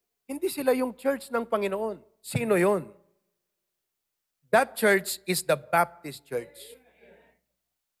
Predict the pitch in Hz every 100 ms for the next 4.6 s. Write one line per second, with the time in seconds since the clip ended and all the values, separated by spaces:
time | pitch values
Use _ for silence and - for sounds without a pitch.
0 | _ _ - 202 202 277 262 226 170 180
1 | 262 254 214 190 269 - - - _ _
2 | 208 208 202 196 180 175 160 - - -
3 | 214 226 196 180 190 170 180 147 151 143
4 | 131 135 113 98 - -